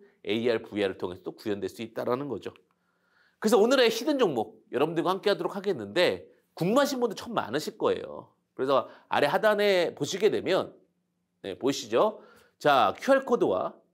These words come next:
또 문자 샵 삼칠칠이, 예, 보내주시면 됩니다. 그럼 노란톡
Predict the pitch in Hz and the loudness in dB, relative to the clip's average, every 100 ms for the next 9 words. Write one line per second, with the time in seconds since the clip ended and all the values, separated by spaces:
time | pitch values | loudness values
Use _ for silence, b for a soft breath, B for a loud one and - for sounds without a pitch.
0 | - 107 131 147 120 95 - _ _ _ | -10 -6 -6 2 2 0 -12 _ _ _
1 | _ - 165 190 175 180 147 - 135 107 | _ -2 0 0 -2 -2 -4 -4 -2 -2
2 | - _ _ _ _ _ _ _ - 98 | -8 _ _ _ _ _ _ _ -4 -2
3 | 85 - - 131 127 110 135 101 90 95 | -2 -4 -4 -2 -2 -2 -6 -6 -4 -4
4 | 107 107 117 135 170 214 - B | -4 -2 -2 0 4 2 2 B